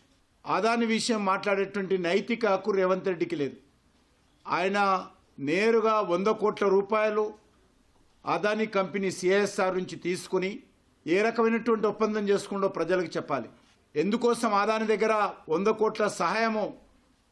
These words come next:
అడిగాడో, ఎందుకు ఇస్తామన్నారో, ఎందుకు ఫోటోలు కలిసి దిగారో ప్రజలకు చెప్పాల్సినటువంటి అవసరం ఉంది. అదాని పైన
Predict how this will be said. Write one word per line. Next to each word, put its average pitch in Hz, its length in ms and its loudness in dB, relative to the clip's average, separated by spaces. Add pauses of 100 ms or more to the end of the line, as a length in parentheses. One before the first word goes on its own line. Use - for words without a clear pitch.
(220)
అడిగాడో, 180 520 2 (880)
ఎందుకు 202 380 0
ఇస్తామన్నారో, 190 640 0 (920)
ఎందుకు 208 340 0 (120)
ఫోటోలు 220 440 2 (1080)
కలిసి 226 300 0 (100)
దిగారో 190 380 2 (760)
ప్రజలకు 196 500 2
చెప్పాల్సినటువంటి 180 800 -2
అవసరం 151 340 -4
ఉంది. - 160 -12 (760)
అదాని 220 440 0
పైన 214 160 2